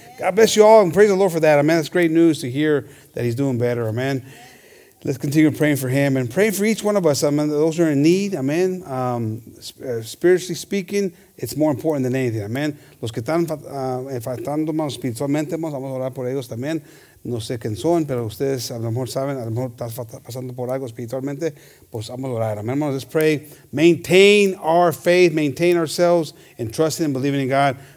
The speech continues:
Believing that all the, that the, the songs that we sing, amen, that, that it's also things that are going on in our lives, amen. Esos cantos que estamos cantando, hermanos, son ejemplos, hermanos, de cosas que están pasando, que han pa-, hemos pasado, pero estamos sirviendo a un Dios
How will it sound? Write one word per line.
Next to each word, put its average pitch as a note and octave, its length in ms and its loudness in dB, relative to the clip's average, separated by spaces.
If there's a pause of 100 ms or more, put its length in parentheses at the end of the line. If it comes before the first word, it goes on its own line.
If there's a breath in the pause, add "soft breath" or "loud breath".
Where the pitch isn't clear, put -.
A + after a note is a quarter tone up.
Believing F3 520 2
that C#3+ 280 2
all F#3+ 340 2
the, D#3+ 220 -6
that C#3+ 200 -2
the, C3 80 -4
the B2 300 -6
songs F#3+ 240 -2
that F#3 80 0
we D3 100 0
sing, E3+ 320 6
amen, D3+ 460 2 (220 loud breath)
that, C3 260 -2
that B2 200 -4
it's C3+ 240 -6
also C#3+ 420 -4 (120)
things D3 220 -2
that C3 80 -6
are A#2+ 40 -6
going C3+ 200 -4
on C3 100 -4
in A#2+ 80 -4
our A2+ 80 -4
lives, C3+ 320 -4
amen. B2+ 200 -6
Esos C#3+ 200 -10
cantos D3+ 260 -8
que C#3+ 80 -12
estamos D3 220 -6
cantando, C#3+ 320 -8
hermanos, D#3 240 -8 (320 loud breath)
son D3+ 200 2
ejemplos, D#3 320 0
hermanos, D#3 260 0
de C3 80 -2
cosas C#3+ 360 -4
que B2+ 120 -10
están C3 180 -6
pasando, C3+ 460 -6
que B2 80 -8
han A#2 100 -6
pa-, B2+ 160 -8
hemos B2+ 160 -6
pasado, C3+ 460 -6 (340 loud breath)
pero B2+ 140 -4
estamos C#3 480 -4
sirviendo C#3+ 380 -6
a - 20 -2
un C#3+ 160 -2
Dios C3+ 340 -4